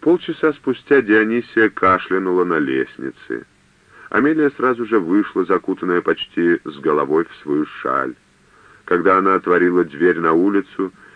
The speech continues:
мимо проходили двое пьяных. Амелия быстро отступила в темную прихожую. Через минуту Дионисия опять высунулась на улицу. Там никого не было.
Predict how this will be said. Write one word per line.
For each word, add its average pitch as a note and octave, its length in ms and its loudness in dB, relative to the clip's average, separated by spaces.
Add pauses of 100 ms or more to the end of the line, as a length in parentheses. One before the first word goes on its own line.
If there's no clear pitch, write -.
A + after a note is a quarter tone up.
(140)
мимо D3 280 -2
проходили B2 580 0
двое G2 380 2
пьяных. C#2 560 -4 (840)
Амелия F2+ 460 2
быстро F2+ 480 0
отступила F2+ 680 -4
в - 80 -8
темную F2 380 -4
прихожую. C#2+ 720 -6 (1300)
Через C3 280 -2
минуту D3+ 380 -2
Дионисия A#2 640 0
опять G2 360 0
высунулась F2+ 600 -4
на E2+ 120 -2
улицу. E2 540 -2
Там B2+ 240 -2
никого F#2 380 -2
не C#2 260 -6
было. B1+ 280 -8